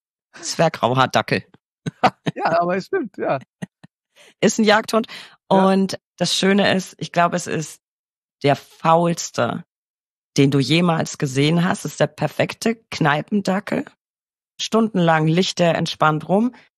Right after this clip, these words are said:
Speaker 1: Was er hasst, spazieren gehen. Wirklich wie die Pest.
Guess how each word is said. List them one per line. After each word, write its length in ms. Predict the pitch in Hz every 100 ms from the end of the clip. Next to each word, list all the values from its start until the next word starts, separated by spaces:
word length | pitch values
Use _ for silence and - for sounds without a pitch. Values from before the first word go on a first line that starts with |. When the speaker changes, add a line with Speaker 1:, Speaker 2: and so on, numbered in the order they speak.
| _
Speaker 1:
Was 160 | 160 -
er 260 | 151 139
hasst, 440 | 175 233 - - - _ _
spazieren 640 | - - 160 - 196 127 123
gehen. 320 | 120 127 131 _
Wirklich 320 | - 202 185 170
wie 80 |
die 120 | 190 185
Pest. 560 | - 156 - - -